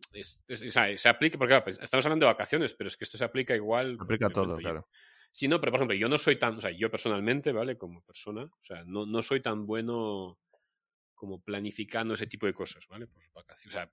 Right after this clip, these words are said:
Speaker 1: pues, sé muy bien planificar las, la, planificar en general y sé planificar, o sea, si decido hacer algo, pues planifico, busco, ¿no? Y encuentro la información, etcétera.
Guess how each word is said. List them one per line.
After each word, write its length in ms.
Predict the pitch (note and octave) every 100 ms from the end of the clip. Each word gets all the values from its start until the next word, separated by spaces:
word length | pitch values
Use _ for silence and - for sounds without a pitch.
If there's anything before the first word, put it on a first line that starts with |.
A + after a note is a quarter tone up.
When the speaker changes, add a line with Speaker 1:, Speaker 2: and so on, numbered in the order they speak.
| _
Speaker 1:
pues, 180 | E2+ -
sé 220 | G#2+ G#2
muy 140 | G2
bien 160 | G2 G2
planificar 600 | F#2 F2+ - F#2+ F#2+ F2+ F2+
las, 160 | E2+ - _
la, 140 | _ _
planificar 460 | G2 F#2 F#2 G#2 A#2
en 80 | G2+
general 480 | G2+ G2+ C3 D3
y 280 | A#2 F#2+ F#2
sé 180 | F2 G#2
planificar, 460 | G2+ G2 F#2 - -
o 40 |
sea, 0 |
si 240 | - F2+ F2 _
decido 500 | G2 F#2+ G2 A#2 A2
hacer 220 | G2+ G#2+
algo, 280 | A2 B2 C3
pues 180 | A2+ -
planifico, 580 | - F2 F#2 - A#2+ A2
busco, 380 | G2 A#2 - G#2
¿no? 140 | G#2 B2+
Y 120 | F#2+
encuentro 380 | F2+ - G2 F#2
la 80 | F2+
información, 460 | - F#2+ F2 A#2
etcétera. 340 | G#2 G2 -